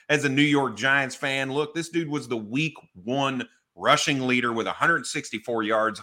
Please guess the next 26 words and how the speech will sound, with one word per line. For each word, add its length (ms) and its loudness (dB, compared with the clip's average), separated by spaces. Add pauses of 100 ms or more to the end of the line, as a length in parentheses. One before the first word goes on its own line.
on 180 -2 (120)
only 400 -4
eighteen 460 -8
touches, 580 -8 (280)
but 140 2
he 120 2
also 480 0
got 340 0
those 240 -4 (100)
beautiful 520 -2
targets, 560 -2
and 120 -10
I 60 -4
think 200 -12
he 100 -12
had 160 -10
seven 420 -2
in 160 -6
total. 540 -8 (360)
So 460 0 (220)
here's 220 0
my 160 0
question 400 -2
to 80 -4
you, 220 -2
Dave. 420 -6